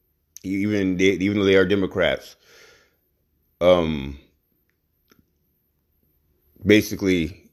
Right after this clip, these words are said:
agree with Ron DeSantis is, like, we, we don't want real history taught because it'll make black kids feel like they're oppressors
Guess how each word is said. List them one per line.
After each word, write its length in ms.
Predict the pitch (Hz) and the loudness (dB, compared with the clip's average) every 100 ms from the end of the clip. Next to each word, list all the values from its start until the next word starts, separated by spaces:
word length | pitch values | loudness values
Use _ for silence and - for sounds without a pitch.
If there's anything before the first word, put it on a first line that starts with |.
| _ | _
agree 420 | 92 80 104 110 | -8 -4 -2 0
with 180 | 95 90 | 0 -2
Ron 180 | 82 87 | 0 -2
DeSantis 500 | 80 - 92 85 78 | -2 -6 -6 -6 -8
is, 280 | 87 90 82 | -4 -4 -2
like, 220 | 85 - 65 | -4 -4 -10
we, 200 | 87 92 90 | -8 -8 -6
we 100 | 90 | -2
don't 440 | 85 113 110 - _ _ _ _ - | 2 4 2 -4 _ _ _ _ -6
want 240 | 98 101 - - | -2 -2 -4 -8
real 260 | 90 104 | 0 2
history 440 | 98 98 - 82 82 | 2 -4 -6 -10 -6
taught 400 | 104 92 - - | 0 0 0 -6
because 340 | 85 95 85 - | -4 -2 -2 -2
it'll 180 | 95 92 | -2 0
make 340 | 92 82 - | -2 -4 -4
black 300 | 95 101 - | 0 0 -2
kids 300 | - 98 90 | -4 -4 -4
feel 100 | 92 | -2
like 220 | 90 85 | -2 0
they're 120 | 90 | -2
oppressors 680 | 80 - 117 113 117 110 113 | -4 0 2 2 0 -4 -6